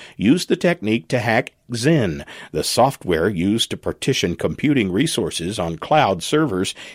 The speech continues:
into isolated virtual machines rented to customers. The hack breaks out of those virtual machines to control deeper levels of the server. A second paper by Dutch and Belgian researchers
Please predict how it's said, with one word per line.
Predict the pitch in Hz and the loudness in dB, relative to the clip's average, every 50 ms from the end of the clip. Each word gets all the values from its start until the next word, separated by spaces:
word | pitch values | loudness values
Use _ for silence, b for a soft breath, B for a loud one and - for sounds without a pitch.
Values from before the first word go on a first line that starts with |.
| B B | B B
into | - 110 117 - - 131 - - | -2 -2 0 0 0 -2 0 -2
isolated | 113 131 170 165 - - 139 123 127 123 127 135 131 - | -2 -2 -2 -2 -2 -2 0 2 2 2 2 0 0 0
virtual | 117 120 135 135 - - 139 139 139 | 0 0 0 0 2 2 2 2 2
machines | 147 139 - - 202 202 190 156 120 92 78 73 - - | 0 -2 -2 -2 0 0 2 2 0 0 -2 -6 -8 -6
rented | 87 107 104 92 107 104 - | -4 -2 0 0 0 -2 -2
to | - 147 | -4 -6
customers. | - - - 196 - - - 110 95 82 - - - B B B B B B B | -4 -2 -2 -2 -2 -2 -2 0 0 0 -2 -4 -10 B B B B B B B
The | - - | -6 -6
hack | - - 82 92 113 151 - - - | -2 0 2 2 2 0 -2 -6 -6
breaks | - 95 101 113 113 - - | -2 -2 -2 -2 -2 -2 0
out | 101 110 127 139 | 2 2 2 0
of | 110 - | -2 -2
those | 85 82 78 78 | -2 -4 -4 -4
virtual | - 95 120 135 - - 101 82 80 | -2 -2 -2 -2 0 -2 -2 -2 -2
machines | 78 78 - - 156 160 147 113 98 101 131 - B B B B B B - | -4 -6 -6 -2 -2 0 0 0 0 -2 -2 -4 B B B B B B -4
to | 117 98 | -4 -4
control | - 120 107 - - 135 127 117 117 | -2 -4 -6 -2 0 2 2 2 0
deeper | 113 113 123 160 170 - 170 151 143 | 0 0 -2 -2 0 2 0 2 2
levels | 156 180 170 107 95 92 90 - | 2 0 0 0 -2 -4 -4 -6
of | - 135 | -6 -4
the | 147 147 | -4 -4
server. | - - 202 180 151 123 98 90 - - _ _ _ _ _ _ _ _ _ | -2 0 2 4 4 4 4 2 0 -2 _ _ _ _ _ _ _ _ _
A | 104 92 | -6 -6
second | - - 143 143 - 107 90 85 - | 0 0 0 0 0 -2 -4 -2 -2
paper | - 87 82 - 90 85 85 | -2 -2 -2 -2 -2 -4 -2
by | 80 85 78 78 80 | -2 -4 -4 -6 -4
Dutch | 73 71 120 127 139 - - | 2 4 4 4 4 2 -2
and | 104 87 80 78 | -2 -2 0 0
Belgian | 104 113 127 135 - 98 80 80 | 0 0 0 -2 -2 -4 -4 -2
researchers | 87 123 156 - - 101 90 - 87 90 104 - | 0 0 0 0 0 0 0 0 -2 -2 -4 -4